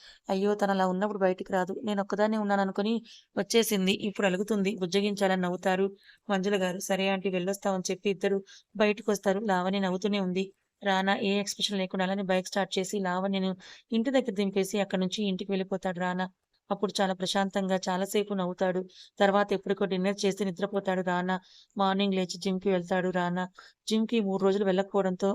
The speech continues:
మార్నింగ్ లేచి ఫ్రెష్ అయ్యి వెంటనే అమ్మకి చెప్పి హిమ కూడా డ్యూక్ మీద జిమ్‌కి స్టార్ట్ అవుతుంది. హిమ ఫుల్ హ్యాండ్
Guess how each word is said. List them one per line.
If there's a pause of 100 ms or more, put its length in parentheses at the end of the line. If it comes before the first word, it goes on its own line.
మార్నింగ్
లేచి
ఫ్రెష్
అయ్యి
వెంటనే (500)
అమ్మకి (200)
చెప్పి (440)
హిమ
కూడా
డ్యూక్
మీద (500)
జిమ్‌కి
స్టార్ట్
అవుతుంది. (360)
హిమ (640)
ఫుల్ (180)
హ్యాండ్